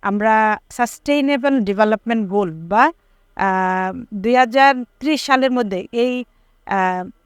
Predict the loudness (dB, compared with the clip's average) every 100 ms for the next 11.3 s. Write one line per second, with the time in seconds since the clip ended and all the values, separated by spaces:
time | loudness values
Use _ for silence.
0 | _ _ -6 -2 0 0 0 0 -2 0
1 | -2 -2 -2 2 2 2 0 0 -2 -2
2 | -2 -4 0 2 2 2 -2 -4 _ _
3 | -16 -12 0 0 0 -6 -8 -8 -14 -16
4 | _ _ _ -4 2 2 2 0 0 2
5 | 2 2 0 -2 -2 0 2 2 0 _
6 | -8 -6 -4 -2 0 -2 -2 -2 0 -2
7 | -4 -4 0 0 2 -2 2 2 2 -4
8 | -6 -2 0 0 -2 -2 -4 0 0 0
9 | _ _ _ _ -4 -2 -2 -4 -6 -10
10 | _ _ _ -8 0 -2 _ -2 -2 -4
11 | -6 -6